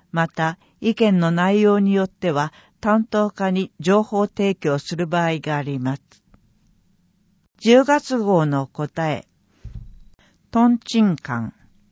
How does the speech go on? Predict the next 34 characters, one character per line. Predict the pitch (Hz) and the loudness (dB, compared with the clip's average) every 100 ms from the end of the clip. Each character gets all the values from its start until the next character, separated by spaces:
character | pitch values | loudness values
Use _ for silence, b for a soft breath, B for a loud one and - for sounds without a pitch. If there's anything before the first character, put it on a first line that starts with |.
| _ | _
九 | - 214 | -6 -2
月 | 226 240 254 | -2 -2 -2
号 | 202 185 | 0 0
に | 160 147 | 0 0
は | 143 147 b b b | -2 -4 b b b
五 | - 180 | -4 -2
百 | 226 226 262 | -2 -2 -4
三 | 247 277 247 220 | -4 -2 2 0
十 | 147 156 143 | 0 -2 -2
二 | 160 202 | 0 -2
通 | - 170 151 | -2 -4 -2
の | 135 131 | -2 -4
お | |
便 | 143 190 190 156 | -2 -2 0 -2
り | 135 | -2
を | 135 117 | -4 -6
い | 160 | -6
た | 160 | -2
だ | 160 | -2
き | - 147 | -4 -6
ま | 143 151 | -6 -6
し | - | -8
た。 | - 131 b b b b | -10 -10 b b b b
あ | 190 | 0
り | 233 | 2
が | 247 247 | 0 0
と | 180 | -2
う | 151 | -2
ご | 147 | -4
ざ | 151 156 | -4 -2
い | 143 | -2
ま | 139 | -4
し | 139 - | -6 -12
た。 | 120 - | -14 -14